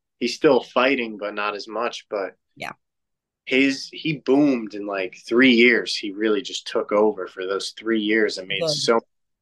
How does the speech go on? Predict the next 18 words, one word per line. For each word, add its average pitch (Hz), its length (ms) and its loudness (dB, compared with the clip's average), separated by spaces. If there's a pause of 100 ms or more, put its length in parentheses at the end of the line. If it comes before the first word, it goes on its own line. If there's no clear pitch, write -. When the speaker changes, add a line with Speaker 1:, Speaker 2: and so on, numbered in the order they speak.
(160)
Speaker 1:
doing 117 280 0
that. 147 280 -2 (800)
Like, 90 340 -4 (160)
that'd 123 260 0
be 101 140 -2
ideal. 92 520 -4 (320)
Just 139 320 0
<laughs> - 920 -20
blow 156 240 4
up 156 160 0
like 147 240 -10
that, 135 260 -6
make 127 160 -14
a 113 60 -12
lot 110 340 -4
of 110 80 -10
money. 107 340 -8
And, 98 200 -20